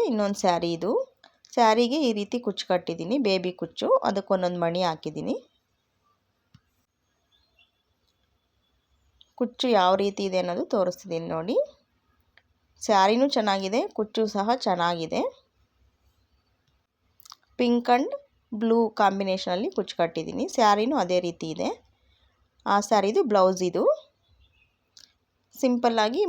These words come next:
ಮ್ಯಾಂಗೋಸ್ ಡಿಸೈನ್ಸಲ್ಲಿ ವರ್ಕ್ ಮಾಡಿದ್ದೀನಿ ಈ ಬ್ಲೌಸ್ಗೆ. ಹ್ಯಾಂಗಿಂಗು ಅಷ್ಟೇ ಚಿಕ್ಕದಾಗಿ ಇಟ್ಟಿದ್ದೀನಿ. ಬ್ಯಾಕ್ ನೆಕ್ ನೋಡಿ ಯಾವ ರೀತಿ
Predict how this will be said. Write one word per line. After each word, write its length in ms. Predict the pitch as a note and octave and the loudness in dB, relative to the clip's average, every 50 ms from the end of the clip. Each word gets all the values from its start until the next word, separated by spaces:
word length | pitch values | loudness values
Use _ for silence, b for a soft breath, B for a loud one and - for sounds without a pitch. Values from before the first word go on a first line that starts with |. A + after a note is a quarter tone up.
| C#4 A3+ | 2 2
ಮ್ಯಾಂಗೋಸ್ 500 | G3+ G3 G3+ G#3+ G#3+ G#3+ A3 A3+ - G3 | 2 2 2 2 2 2 2 2 2 0
ಡಿಸೈನ್ಸಲ್ಲಿ 680 | F#3 F#3+ F#3 F#3 F#3 F3+ F3+ F#3 - F3 E3+ F3+ B3 G#4+ C5+ - _ _ _ _ _ _ _ _ _ _ _ _ - | -2 -2 2 2 2 2 2 0 -2 -4 -4 -2 -2 -4 -4 -6 _ _ _ _ _ _ _ _ _ _ _ _ 2
ವರ್ಕ್ 280 | A3 G3 F#3+ F#3+ - | 2 2 2 2 0
ಮಾಡಿದ್ದೀನಿ 480 | G#3 G3 F3+ E3+ E3+ E3 E3 D3+ D#3 D#3+ D#3+ | -2 0 0 0 0 -2 -4 -6 -6 -6 -6
ಈ 60 | D#3+ D#3 | -6 -2
ಬ್ಲೌಸ್ಗೆ. 420 | D#3+ D#3 D#3+ D#3+ D#3 - - G#3 G#4 C5+ - - _ _ _ _ _ _ _ _ _ _ _ _ _ _ _ _ _ _ _ _ _ _ _ _ _ _ _ _ _ - _ _ _ _ | 0 0 0 0 -2 -4 -4 -2 -2 -2 -6 -14 _ _ _ _ _ _ _ _ _ _ _ _ _ _ _ _ _ _ _ _ _ _ _ _ _ _ _ _ _ -20 _ _ _ _
ಹ್ಯಾಂಗಿಂಗು 520 | - B3 G#3+ G#3+ A3+ A#3+ B3 B3 A#3+ A3+ G#3+ G3+ | 2 4 4 6 4 4 2 2 2 4 4 2
ಅಷ್ಟೇ 220 | G#3 - - D#4+ A4 - | 2 0 -2 -2 -2 0
ಚಿಕ್ಕದಾಗಿ 480 | - - - - A3+ G#3+ G#3+ G#3+ A3+ D#4 | -2 -4 -2 0 2 4 4 4 4 2
ಇಟ್ಟಿದ್ದೀನಿ. 500 | D4 - - - E3 - D3+ E3 F3 A#3 B4+ C#5+ _ _ _ _ _ _ _ _ _ _ _ _ _ _ _ _ _ _ _ _ _ _ _ _ _ _ _ _ - - - - - | -2 -2 -4 -6 -8 -6 -6 -6 -4 -6 -6 -8 _ _ _ _ _ _ _ _ _ _ _ _ _ _ _ _ _ _ _ _ _ _ _ _ _ _ _ _ -20 -20 -12 -4 2
ಬ್ಯಾಕ್ 260 | G#3 G3+ G3 G3+ G3+ - | 4 6 6 6 4 2
ನೆಕ್ 200 | G#3 F#3+ F#3 - | -2 -2 -2 -2
ನೋಡಿ 240 | F#3 E3+ E3 F#3+ C4+ F#4+ | -2 -2 -2 -2 -2 -2
ಯಾವ 180 | G4 B3 F#3+ F#3 | 2 2 2 2
ರೀತಿ 240 | F#3 F#3 F#3 - F3+ | 2 0 -4 -6 -8